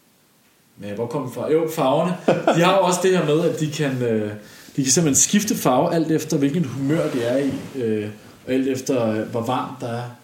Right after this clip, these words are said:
Altså, temperaturen er en meget, meget stor faktor i forhold til, hvilken farve de har. Øh, der er nogle perioder i vinteren, vintermånederne, hvor de bliver helt knaldsorte i meget lang tid,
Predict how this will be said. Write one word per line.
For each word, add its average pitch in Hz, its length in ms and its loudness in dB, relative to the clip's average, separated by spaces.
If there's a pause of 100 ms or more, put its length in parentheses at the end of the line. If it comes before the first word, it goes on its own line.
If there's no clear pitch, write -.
(140)
Altså, 117 220 -10
temperaturen 127 640 -8
er 117 60 -10
en 110 80 -8
meget, 113 180 -6
meget 113 160 -8
stor 123 180 -8
faktor 117 400 -8
i 117 60 -4
forhold 113 280 -4
til, 110 220 -6
hvilken 110 460 -8 (1400)
farve 107 380 -2
de 113 100 -2
har. 113 320 -10 (200)
Øh, 101 240 -8 (920)
der 131 80 -2
er 143 100 2
nogle 143 140 -2
perioder 131 480 2
i - 20 0
vinteren, 135 500 -4
vintermånederne, 135 800 -2
hvor 135 180 0
de 139 100 -2
bliver 131 160 0
helt 135 320 -6
knaldsorte 156 800 -2
i 123 160 -6
meget 131 220 -4
lang 139 200 -8
tid, - 200 -8